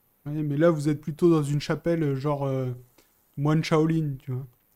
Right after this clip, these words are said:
Les, les, les moines armés, euh, ils avaient l'air assez, euh, costauds. Et, euh,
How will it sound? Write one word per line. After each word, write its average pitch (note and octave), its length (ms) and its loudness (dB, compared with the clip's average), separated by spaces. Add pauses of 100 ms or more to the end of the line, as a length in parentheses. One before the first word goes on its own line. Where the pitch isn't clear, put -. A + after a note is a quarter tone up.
(140)
Les, C3 240 -4
les, C#3 140 -2
les D3 280 4
moines D#3 240 4
armés, D#3 520 4
euh, B2+ 240 0
ils C3 180 -2
avaient C3+ 200 -2
l'air C3+ 180 0
assez, C#3 420 -4
euh, A#2 320 -6
costauds. E3+ 540 -4 (1000)
Et, D#3 280 4
euh, B2 400 0